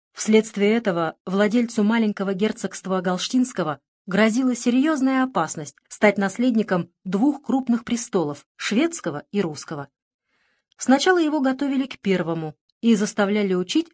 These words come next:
лютеранский катехизис, шведский язык и латинскую грамматику. Но Елизавета, вступив на русский престол и желая обеспечить его за линией своего отца,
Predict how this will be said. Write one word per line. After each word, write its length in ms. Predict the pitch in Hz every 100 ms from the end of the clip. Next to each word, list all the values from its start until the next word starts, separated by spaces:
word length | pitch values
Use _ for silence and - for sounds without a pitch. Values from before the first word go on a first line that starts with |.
| -
лютеранский 600 | 202 196 180 226 - 220
катехизис, 760 | 214 - 226 170 147 147 - - -
шведский 460 | - 320 349 -
язык 420 | 160 165 175 294 - -
и 80 | 311
латинскую 560 | 294 262 208 - 196
грамматику. 600 | 180 175 151 139 - 139 - _ _ _
Но 120 | - 220
Елизавета, 640 | 233 233 262 302 - 147 _ -
вступив 480 | - 226 226 226
на 100 | 202
русский 300 | 208 220 -
престол 520 | 180 160 - 269 220 -
и 100 | 254
желая 440 | 254 262 277 269 233
обеспечить 580 | 220 226 247 254 220
его 220 | 202 208 226
за 180 | 185
линией 380 | 190 233 202 190
своего 420 | 185 180 180 170
отца, 380 | 147 - - 269